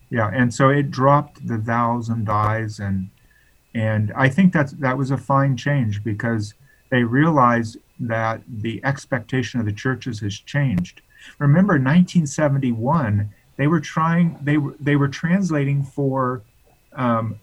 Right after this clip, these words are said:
people who used the King James Version and who had grown up with that, and they were comfortable with the thous and thys.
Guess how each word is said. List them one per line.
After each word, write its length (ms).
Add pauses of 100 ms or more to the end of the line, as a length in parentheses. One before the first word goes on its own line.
people 440
who 120
used 400
the 100
King 280
James 300
Version 600
and 120
who 120
had 120
grown 380
up 220
with 240
that, 300 (500)
and 200
they 200
were 220
comfortable 600
with 200
the 100
thous 460
and 160
thys. 480